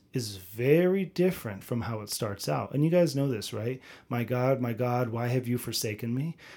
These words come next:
But in the end, in Psalm twenty-two, it's actually a psalm of victory where, where the author, the psalmist, and therefore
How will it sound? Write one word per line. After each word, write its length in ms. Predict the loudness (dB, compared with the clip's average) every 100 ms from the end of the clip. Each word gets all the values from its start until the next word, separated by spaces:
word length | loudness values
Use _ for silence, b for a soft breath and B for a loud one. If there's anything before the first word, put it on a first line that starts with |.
| B
But 100 | 4
in 140 | 4
the 260 | 4 2 2
end, 440 | 4 4 2 -4 -8 _ _ _ _
in 120 | 2 4
Psalm 300 | 4 4 2
twenty-two, 760 | 2 0 0 0 2 0 -2 -8 _ _ _
it's 200 | -2 -2
actually 520 | -2 -4 -2 0 0 0
a 60 |
psalm 300 | 2 2 2
of 120 | 0
victory 400 | 0 0 2 2
where, 400 | 4 6 6 4 0 B B B
where 160 | 2 2
the 200 | 2 0
author, 460 | 2 2 -2 -6 -8
the 160 | -6
psalmist, 640 | -2 4 4 4 2 0 -2
and 180 | -2
therefore 440 | -2 -4 -4 -4